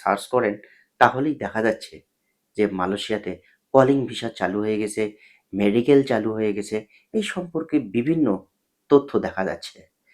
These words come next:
কিছু কিছু অরিজিনাল হচ্ছে, কিছু ডুপ্লিকেট হচ্ছে। আগে আমি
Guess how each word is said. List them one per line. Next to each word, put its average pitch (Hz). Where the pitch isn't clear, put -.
কিছু 123
কিছু 117
অরিজিনাল 131
হচ্ছে, 170
কিছু -
ডুপ্লিকেট 113
হচ্ছে। -
আগে 110
আমি 104